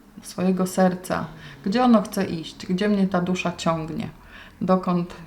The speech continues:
idziemy wspólnie? Jaki jest cel? Październik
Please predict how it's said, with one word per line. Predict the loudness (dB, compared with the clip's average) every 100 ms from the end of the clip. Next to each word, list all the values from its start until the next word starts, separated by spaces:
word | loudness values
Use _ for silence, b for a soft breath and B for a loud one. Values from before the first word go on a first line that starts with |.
| -16 -4
idziemy | -2 0 -2 -4
wspólnie? | -8 -4 -2 -2 -2 -4 -6 -20 -20 -20 -20 -20 -20 B B B B B B
Jaki | 2 4 4
jest | 4 2 -2
cel? | -2 -2 -6 -16 -20 -20 _ _ _ _ _ B B B B B B 2
Październik | 4 6 6 6 4 2